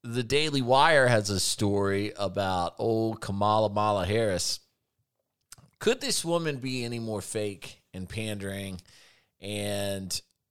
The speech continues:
like, are people not fed up with just being pandered to? Like, it really is a form of exploitation and condescension,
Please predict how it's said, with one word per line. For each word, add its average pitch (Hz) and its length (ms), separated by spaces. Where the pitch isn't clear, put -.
like, 117 220
are 127 100
people 160 400
not 113 400
fed 104 300
up 92 360
with 92 220
just 90 680
being 95 340
pandered 95 560
to? 95 480
Like, 170 100
it 196 120
really 214 300
is 127 200
a 98 60
form 95 540
of 85 580
exploitation 87 1200
and 82 320
condescension, 80 1000